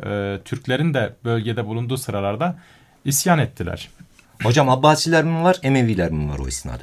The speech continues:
Speaker 1: Hem Emevilere karşı,
Speaker 2: Hem Abba-
Speaker 1: hem Abbasilere
Speaker 2: Evet,
Speaker 1: karşı.
Speaker 2: devam edin
Speaker 1: Ama
Speaker 2: lütfen.
Speaker 1: esasında, e, dört halife döneminde başlamıştır mesele.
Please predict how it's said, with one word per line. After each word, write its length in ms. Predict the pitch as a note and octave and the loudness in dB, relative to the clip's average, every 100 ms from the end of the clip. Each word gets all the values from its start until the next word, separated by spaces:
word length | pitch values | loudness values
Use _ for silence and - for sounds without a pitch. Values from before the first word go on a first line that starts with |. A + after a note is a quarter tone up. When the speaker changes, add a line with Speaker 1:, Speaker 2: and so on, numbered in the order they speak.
| - - | -12 0
Speaker 1:
Hem 200 | D#3+ - | 0 2
Emevilere 540 | E3 E3+ D#3 A2+ F#2+ F2+ | 2 2 2 2 -2 -2
karşı, 440 | F#2 C#3 - G#3+ _ _ - | -4 -4 -8 -12 _ _ -4
Speaker 2:
Hem 180 | D#3 | 0
Abba- 140 | B2 D#3 | 0 2
Speaker 1:
hem 180 | E3+ D#3+ | 0 0
Abbasilere 640 | D3 C#3+ C3+ - G#2 C#3+ | 2 2 2 0 2 6
Speaker 2:
Evet, 80 | G#2 | 6
Speaker 1:
karşı. 200 | F#2+ C3 | 6 4
Speaker 2:
devam 240 | C#3+ C#3+ B2+ | 4 4 4
edin 160 | A2+ | 2
Speaker 1:
Ama 180 | B2 C3+ | 4 2
Speaker 2:
lütfen. 160 | - B2 | 2 0
Speaker 1:
esasında, 640 | F#2 C3 C3 D3 D3 G3 - | 4 4 4 2 0 0 -2
e, 380 | A2+ A2 A2 A2+ | -4 -4 -4 0
dört 200 | D3 D#3 | 2 4
halife 360 | C3+ A2 A2+ G#2 | 2 2 0 -2
döneminde 440 | G2+ F#2+ G2 G2 | -2 -2 -4 -2
başlamıştır 560 | G2 - F#2+ F#2 - G2 | -2 -4 -6 -6 -8 -8
mesele. 400 | F#2+ - F#2 | -6 -6 -8